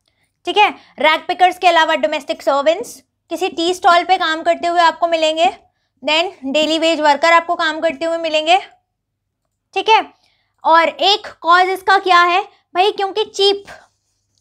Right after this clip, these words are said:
इनसे काम कराना चीप लेबर है, बड़े आसानी से आप बच्चों से काम करा सकते हैं, इनको बड़े आसानी से एक्सप्लॉइट भी किया जा सकता है, क्योंकि ये वो एज है five to fourteen, आपको पता ही नहीं है कि what are rights,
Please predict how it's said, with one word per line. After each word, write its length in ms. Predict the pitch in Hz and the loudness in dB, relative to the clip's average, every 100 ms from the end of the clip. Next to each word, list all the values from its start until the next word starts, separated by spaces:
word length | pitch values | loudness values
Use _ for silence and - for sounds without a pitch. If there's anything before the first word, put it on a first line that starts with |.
| _ _ _ _ _ | _ _ _ _ _
इनसे 240 | 294 370 | -2 0
काम 240 | 370 349 359 | 2 0 0
कराना 360 | 359 349 370 | 0 0 -2
चीप 360 | 403 359 349 349 | -4 -4 -6 -4
लेबर 320 | 320 320 294 262 | -6 -2 0 -2
है, 160 | 196 _ _ _ _ _ _ _ _ | -6 _ _ _ _ _ _ _ _
बड़े 160 | 311 339 | -2 0
आसानी 360 | 339 311 320 | 0 -2 -2
से 80 | 330 | 0
आप 300 | 349 320 320 _ _ _ _ | 4 4 0 _ _ _ _
बच्चों 260 | 269 - 311 | -4 -2 -2
से 100 | 330 | 0
काम 260 | 320 294 | 0 -2
करा 220 | 320 311 302 | 2 2 2
सकते 300 | 302 285 311 | -2 -4 -4
हैं, 120 | 330 | -4
इनको 220 | 311 320 | -2 -4
बड़े 260 | 247 285 339 | 0 2 2
आसानी 340 | 349 330 330 | 2 -4 -6
से 140 | 339 349 | 0 -2
एक्सप्लॉइट 540 | 339 - 302 277 285 | -2 -6 -2 -2 -4
भी 140 | 311 | -8
किया 220 | 339 226 302 | -2 0 0
जा 160 | 247 | 0
सकता 300 | 226 233 - | -4 -12 -8
है, 80 | 196 | -10
क्योंकि 540 | - - - 330 339 | -10 -20 -4 -2 0
ये 220 | 370 330 339 | 0 4 4
वो 160 | 370 | 4
एज 280 | 381 359 339 | 2 2 2
है 200 | 339 381 | 2 0
five 540 | - _ _ 311 320 | -4 _ _ 0 0
to 140 | - 370 | -4 0
fourteen, 380 | 349 320 339 349 | 0 0 -2 -2
आपको 220 | 339 370 | 0 0
पता 240 | 359 320 | 0 0
ही 120 | 330 | 0
नहीं 220 | 359 349 339 | -2 -4 -4
है 120 | 359 | -4
कि 120 | 349 | -4
what 180 | 302 277 | -4 0
are 180 | 320 311 | 0 0
rights, 480 | 311 302 - - | -2 -2 -12 -20